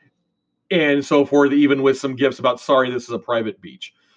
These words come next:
So for historians interested in the true story of how English speakers came to dominate American shores,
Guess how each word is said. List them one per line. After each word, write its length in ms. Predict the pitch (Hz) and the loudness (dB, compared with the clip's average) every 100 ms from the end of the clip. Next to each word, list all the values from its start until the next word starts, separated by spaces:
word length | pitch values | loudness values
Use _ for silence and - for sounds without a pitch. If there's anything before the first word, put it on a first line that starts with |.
| _ | _
So 140 | 165 | -2
for 100 | 156 | -2
historians 440 | 151 - 233 226 - | -4 -4 -2 -2 -2
interested 340 | 185 175 175 160 | -4 -4 -4 -4
in 60 | |
the 80 | 139 | -4
true 300 | - 165 143 | -6 -2 0
story 340 | - 151 135 | 0 0 0
of 60 | 117 | 0
how 260 | 127 131 131 | -2 -2 -2
English 400 | 143 143 135 - | -4 -2 -2 -6
speakers 480 | - 143 135 120 117 | -4 -4 -4 -10 -12
came 280 | - 135 127 | -12 -10 -10
to 100 | 127 | -10
dominate 420 | 123 123 123 113 | -4 -2 -2 -4
American 320 | 110 110 107 | -6 -6 -8
shores, 500 | 98 - 196 127 131 | -10 -2 0 0 -4